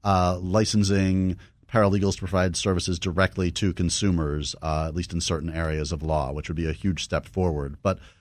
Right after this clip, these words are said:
the bigger thing that those three states are doing is they're changing these rules about fee sharing and about the business structures that lawyers can have. So if you go to get, uh, help with a legal matter, uh, the legal matters that most people deal with, say employment matters or housing or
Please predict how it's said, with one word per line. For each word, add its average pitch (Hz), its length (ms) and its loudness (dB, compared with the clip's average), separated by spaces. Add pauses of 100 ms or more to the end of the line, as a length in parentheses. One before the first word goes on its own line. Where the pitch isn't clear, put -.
the 123 80 4
bigger 180 300 4
thing 117 260 6
that 98 220 2
those 101 180 4
three 98 160 0
states 95 300 0
are 87 80 0
doing 107 420 4
is 95 140 0
they're 95 320 4 (300)
changing 160 380 4
these 120 200 6
rules 113 500 4
about 92 460 4
fee 110 240 2
sharing 85 300 4
and 82 60 2
about 85 120 2
the 90 80 -4
business 98 340 0
structures 85 540 -2
that 85 220 0 (260)
lawyers 101 420 6
can 85 120 2
have. 76 340 0
So 92 420 4 (380)
if 127 140 0
you 131 60 -2
go 151 160 6
to 143 100 6
get, 127 180 6
uh, 104 440 2 (240)
help 120 220 2
with 110 140 2
a 104 60 4
legal 110 260 4
matter, 82 520 2
uh, 87 280 0
the 107 80 -2
legal 117 240 4
matters 101 320 4
that 98 120 0
most 104 220 2
people 95 180 -2
deal 87 280 2
with, 76 280 -4
say 85 320 0
employment 95 540 2
matters 80 680 0
or 85 420 0
housing 82 580 0
or 78 180 -6